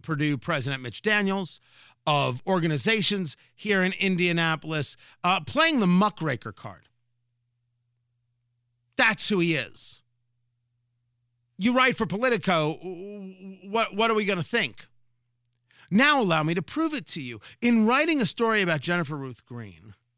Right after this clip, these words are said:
he got access to her military records, including the note that she was sexually assaulted as a member of the U S Air Force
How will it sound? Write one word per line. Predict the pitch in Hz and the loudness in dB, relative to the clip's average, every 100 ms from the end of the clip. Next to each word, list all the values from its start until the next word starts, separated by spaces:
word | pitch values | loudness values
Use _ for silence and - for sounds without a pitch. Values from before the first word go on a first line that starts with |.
| _ _ _ _ _ _ _ | _ _ _ _ _ _ _
he | - 294 285 175 139 190 | -2 2 4 4 2 0
got | 190 208 214 196 | -2 0 0 2
access | 202 214 - 170 151 - - _ _ | 0 0 -6 -2 -2 -4 -10 _ _
to | 214 | 0
her | 190 208 | 2 2
military | 208 202 147 151 123 | 0 -2 -2 -2 -2
records, | 120 - 101 85 - _ _ _ | -4 -8 -14 -16 -20 _ _ _
including | 208 214 - - 269 349 339 208 131 120 151 185 _ _ _ _ _ _ _ _ _ _ _ _ _ _ _ _ _ _ _ _ _ _ _ _ _ _ _ _ _ _ _ _ - 147 _ _ | 0 0 -2 -6 0 2 4 2 0 -4 -6 -10 _ _ _ _ _ _ _ _ _ _ _ _ _ _ _ _ _ _ _ _ _ _ _ _ _ _ _ _ _ _ _ _ -20 -20 _ _
the | 214 | 2
note | 202 220 240 233 - | 4 4 2 0 -2
that | 185 202 160 | 0 0 0
she | - - 262 226 165 165 190 - | 0 2 2 2 0 -4 -8 -10
was | 160 196 - | -2 0 0
sexually | - 247 - 233 220 | 0 0 -2 -4 -2
assaulted | 185 - 214 202 - 92 76 _ _ _ _ _ _ _ _ _ _ _ - | -2 0 0 0 -4 -10 -14 _ _ _ _ _ _ _ _ _ _ _ 0
as | 202 262 247 | 2 2 2
a | |
member | 240 240 233 | 2 2 2
of | 220 | 0
the | 214 | 0
U | 208 | -2
S | 180 | 0
Air | 202 185 | 0 -2
Force | - 104 85 - | -4 -10 -14 -20